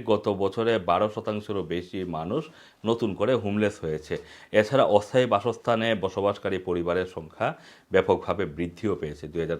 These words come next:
চব্বিশ সালের মার্চ পর্যন্ত এক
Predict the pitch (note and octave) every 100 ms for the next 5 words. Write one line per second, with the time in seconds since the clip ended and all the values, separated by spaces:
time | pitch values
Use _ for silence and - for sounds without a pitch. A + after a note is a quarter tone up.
0 | - E2+ E2 G#2+ - G2+ F#2 D#2 - -
1 | - _ E2+ G#2 A#2 - - A2 - A2+
2 | A2 F2+ - G2 G2